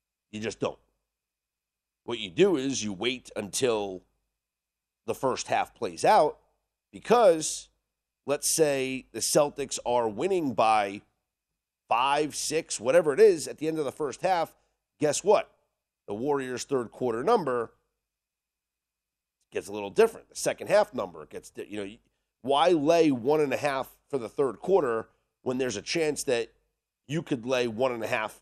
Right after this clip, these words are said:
for the entire second half with the Golden State Warriors?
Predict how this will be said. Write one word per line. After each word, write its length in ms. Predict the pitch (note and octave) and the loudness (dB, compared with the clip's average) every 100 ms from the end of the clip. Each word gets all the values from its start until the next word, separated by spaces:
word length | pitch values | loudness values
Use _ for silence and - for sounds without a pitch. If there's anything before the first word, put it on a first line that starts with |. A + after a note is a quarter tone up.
| _ | _
for 120 | B2 | -10
the 100 | A2 | -10
entire 480 | G2+ - A2+ G#2+ F#2+ | -10 -4 -4 -4 -6
second 480 | - - - G2 | -6 -4 -6 -8
half 460 | - G#3+ A#3 - _ _ _ _ _ _ _ _ _ _ _ _ _ | -6 -2 -2 -4 _ _ _ _ _ _ _ _ _ _ _ _ _
with 160 | B2+ C#3 | -6 -4
the 60 | |
Golden 320 | A#2 A2 F#2+ F#2+ | -4 -6 -6 -10
State 240 | G2 D#2 | -14 -14
Warriors? 520 | E2 C#2 A#1 _ - | -14 -16 -18 _ -20